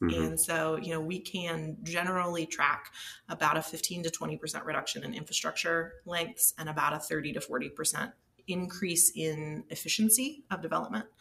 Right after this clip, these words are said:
Speaker 2: And so, you know, we're paying for ourselves. So what we charge is sort of meaningless.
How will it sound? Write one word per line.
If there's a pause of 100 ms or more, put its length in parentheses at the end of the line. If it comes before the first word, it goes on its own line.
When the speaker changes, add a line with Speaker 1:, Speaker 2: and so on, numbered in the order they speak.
(500)
Speaker 2:
And
so,
you
know,
we're
paying
for
ourselves. (120)
So
what
we
charge
is
sort
of (1300)
meaningless.